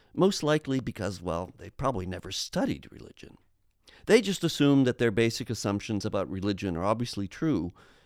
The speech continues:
which is why they never stop to question those assumptions. Again, a central feature of this podcast is the questioning of assumptions, a refusal to simply accept our usual ways of thinking. One of those unquestioned assumptions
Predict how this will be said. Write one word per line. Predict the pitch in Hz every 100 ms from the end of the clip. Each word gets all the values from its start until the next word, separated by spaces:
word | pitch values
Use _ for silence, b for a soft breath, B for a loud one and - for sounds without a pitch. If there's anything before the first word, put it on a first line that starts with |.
| b
which | - 101 -
is | 117 110
why | 95 85 92
they | 92 95
never | 85 -
stop | 98 - 73 - -
to | -
question | - 226 - 71
those | 64 73
assumptions. | - - 64 - - - - - _ _ _ _ _ _ -
Again, | 135 226 131 82 - b b b b
a |
central | 160 202 - 196
feature | - 220 240 - 127
of | 101
this | 117
podcast | - 151 127 - 80 60 - - -
is | 135 -
the | 123
questioning | - 156 139 - 107 92 87 80 -
of | 95 95
assumptions, | - 170 165 - 60 - - B B B
a | -
refusal | 139 147 - 196 202 175 123
to | 120
simply | - 170 151 131
accept | 101 - 151 -
our | 85 92
usual | 110 127 113 95 85 85 -
ways | 92 87 78
of | 80
thinking. | - 151 143 - - _ _ _ _ _ _ _ _ B B B
One | - 262
of | 160
those | 117 92
unquestioned | 104 101 - 92 - 90
assumptions | 87 98 82 - 104 -